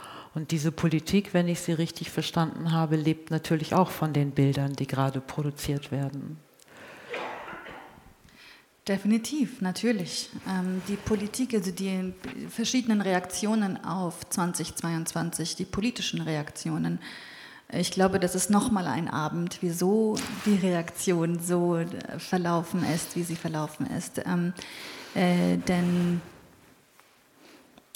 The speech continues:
Speaker 2: manche natürlich, es gab Berichterstattung,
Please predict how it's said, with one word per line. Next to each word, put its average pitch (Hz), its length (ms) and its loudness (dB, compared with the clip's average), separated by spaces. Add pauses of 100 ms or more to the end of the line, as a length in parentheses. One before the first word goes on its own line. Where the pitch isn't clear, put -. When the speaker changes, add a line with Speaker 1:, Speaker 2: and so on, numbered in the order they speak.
(280)
Speaker 2:
manche 185 400 4
natürlich, 180 500 2
es 175 140 -2
gab 180 340 -2
Berichterstattung, 196 1120 2